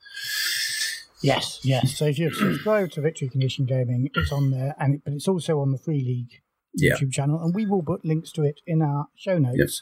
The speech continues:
Speaker 2: I mean, the one thing,
Speaker 1: Um,
Speaker 2: the one thing we haven't mentioned, actually, which is terrible, is, again, huge congratulations to Free League and Drew and everybody who worked on Alien for winning the People's Choice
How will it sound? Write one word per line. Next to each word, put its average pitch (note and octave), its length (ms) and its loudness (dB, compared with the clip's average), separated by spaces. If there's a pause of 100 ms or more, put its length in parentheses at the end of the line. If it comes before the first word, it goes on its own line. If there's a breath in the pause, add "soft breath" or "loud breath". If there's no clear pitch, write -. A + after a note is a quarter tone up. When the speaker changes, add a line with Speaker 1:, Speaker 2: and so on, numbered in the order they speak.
(260 loud breath)
Speaker 2:
I F#3 40 0
mean, G3 100 2
the G3+ 60 -2
one C4+ 200 2
thing, - 220 2
Speaker 1:
Um, D#3+ 200 2
Speaker 2:
the E3+ 80 0
one A3+ 200 0
thing G#3+ 180 2
we G3 120 0
haven't G#3 240 2
mentioned, G#2+ 580 0
actually, C#3 600 2 (120)
which C#3+ 200 2
is D3 120 -2
terrible, A#2+ 580 -4 (260 loud breath)
is, C#3+ 140 2
again, D3 260 4
huge G#3+ 540 -4
congratulations B2+ 720 0
to - 80 -10
Free C3+ 240 -2
League A#2 380 2
and B2 240 0
Drew A#2 500 0
and B2+ 100 -2
everybody C#3+ 420 0
who B2 80 -2
worked A#2+ 220 4
on A2 100 -2
Alien G#2+ 400 4 (340 loud breath)
for B2 160 -2
winning D3 580 0
the A#2+ 320 0
People's D3 400 -2
Choice A#2 520 0